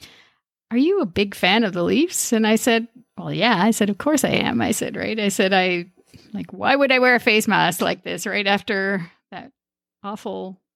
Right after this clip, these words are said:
<laughs> awful playoff performance that we had, or awful ending to our playoffs, and I'm still promoting my team?" But, um, anyways, we chatted a bit about it,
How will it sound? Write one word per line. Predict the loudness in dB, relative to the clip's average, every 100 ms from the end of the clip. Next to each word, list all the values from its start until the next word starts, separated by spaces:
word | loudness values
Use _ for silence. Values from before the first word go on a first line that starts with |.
| -4
<laughs> | -4 -4 -8 -4 -2 -4 -4 -4
awful | 0 2 0
playoff | 0 2 4 2
performance | 0 0 0 2 2 2 2
that | 0 2
we | 2 2
had, | 2 2
or | 2
awful | 2 2 2
ending | 2 0 -2
to | -2
our | -2 -2
playoffs, | 0 2 2 2 0
and | -2
I'm | -2
still | -2 0 0 2 -2
promoting | -2 -4 -4 -4 -4
my | -4
team?" | -4 -6 -6
But, | -4 -4 -2 0
um, | 2 2
anyways, | 2 2 2
we | 0
chatted | -4 0 0 0
a |
bit | 0 -2
about | 0 0 -2
it, | -4